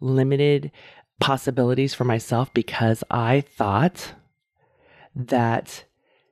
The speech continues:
it was outside of my price point. It was outside of the ballpark of possibilities for me, whatever. I'm gonna give you some examples of what extraordinary self-care looks like. And it can be free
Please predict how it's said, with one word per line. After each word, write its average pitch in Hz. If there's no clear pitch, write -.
it 135
was 127
outside 120
of 120
my 117
price -
point. 117
It 123
was 117
outside 120
of 117
the 113
ballpark 117
of 107
possibilities 113
for -
me, -
whatever. 120
I'm 143
gonna 151
give 156
you 202
some 160
examples 120
of 120
what 120
extraordinary 123
self-care 113
looks 135
like. -
And 143
it 139
can 143
be 139
free 160